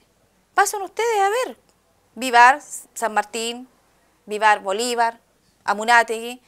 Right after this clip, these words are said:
¿Por dónde pasan los niños? ¿Por dónde se viene uno de Ripley hacia, hacia el sector norte? Por Vivar. ¿Cómo le explica a un niño chico que hay un, hay un hombre, porque es un hombre,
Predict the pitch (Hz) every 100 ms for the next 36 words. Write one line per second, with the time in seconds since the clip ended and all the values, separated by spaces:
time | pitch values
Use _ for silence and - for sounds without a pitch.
0 | _ _ _ _ _ - 269 320 339 320
1 | 311 294 220 190 247 339 349 339 349 349
2 | 339 311 - 262 175 165 - 196 196 -
3 | 190 202 196 190 185 170 90 - _ _
4 | _ 165 170 196 190 131 _ _ _ _
5 | _ - 302 359 339 339 339 311 311 302
6 | 302 349 359 320 294 285 - - - 247
7 | 254 320 208 170 165 175 _ _ - 185
8 | 175 190 - _ _ - 320 302 170 170
9 | 175